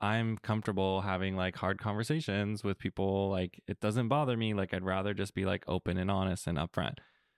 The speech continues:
And, and it was, like, gonna, it was, like, going into the weekend and we were supposed to meet on this Monday. And we were like, "I don't, I don't think it's a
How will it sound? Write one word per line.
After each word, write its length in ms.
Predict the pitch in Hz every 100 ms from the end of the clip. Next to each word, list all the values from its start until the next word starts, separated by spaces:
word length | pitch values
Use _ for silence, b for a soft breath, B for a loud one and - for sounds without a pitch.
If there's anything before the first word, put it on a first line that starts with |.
| b
And, 560 | 104 107 101 95 92 - _ _ _ _ _
and 100 | 113
it 60 | 120
was, 140 | 117
like, 160 | 107 95 _ _ _ -
gonna, 320 | 101 113 123 -
it 40 | 98
was, 120 | 95
like, 100 | 95
going 220 | 107 127
into 160 | 127 104
the 100 | 90
weekend 400 | 98 110 65 82
and 100 | 90
we 60 |
were 60 | 87
supposed 220 | - 104
to 60 | 82
meet 200 | 87 95
on 140 | 71
this 160 | 60 -
Monday. 520 | 90 101 - - - _ _ _ _ _ -
And 100 | 104
we 60 | 113
were 120 | 110
like, 280 | 107 92 - -
"I 240 | - - -
don't, 140 | -
I 100 | 107
don't 180 | 170 185
think 140 | 127 120
it's 100 |
a 60 | 113